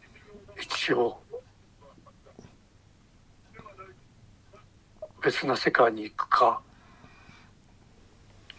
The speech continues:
このまま地球に残るか、そこ、そこら辺のところがちょっとよくわかんないですね。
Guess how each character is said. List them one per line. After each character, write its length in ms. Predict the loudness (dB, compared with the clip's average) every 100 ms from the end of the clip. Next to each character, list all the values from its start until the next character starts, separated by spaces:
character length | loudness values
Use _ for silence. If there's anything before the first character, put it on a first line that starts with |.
| -18 -18 -12
こ 140 | -2 4
の 80 | 6
ま 60 | 8
ま 280 | 8 6 2 -8 -20 -20 -20 -20 -20 -20 -20 -20 -20 -20 -20 -16 -6
地 140 | -4
球 160 | 2 2
に 100 | 2
残 260 | 0 4 2
る 80 | 4
か、 300 | 2 0 -4 -20 -20 -20 -20 -20 -20 -20 -20 -20 -20 -20 -20 -20 -20 -20 -20 -20 -20 -20 -20 -20 -20 -20 -20 -20 -20 -20 -20 -20 -20 -20 -20 -20 -20 -20 -20 -18
そ 300 | -10 -6 -6
こ、 540 | 2 6 8 6 4 -4 -14 -20 -20 -20 -20 -20 -20 -20 -20 -20 -20 -20 -20 -20 -20 -20 -20 -20 -14
そ 240 | -8 -8
こ 160 | 0 4
ら 80 | 6
辺 180 | 4 0
の 80 | -4
と 120 | 0
こ 140 | 2
ろ 80 | 2
が 120 | 2
ち 100 | -6
ょ 40 | -4
っ 20 |
と 120 | -2
よ 80 | -2
く 100 | 2
わ 80 | 4
か 140 | 4
ん 80 | 2
な 100 | -4
い 40 |
で 80 | -4
す 120 | -6
ね。 140 | -4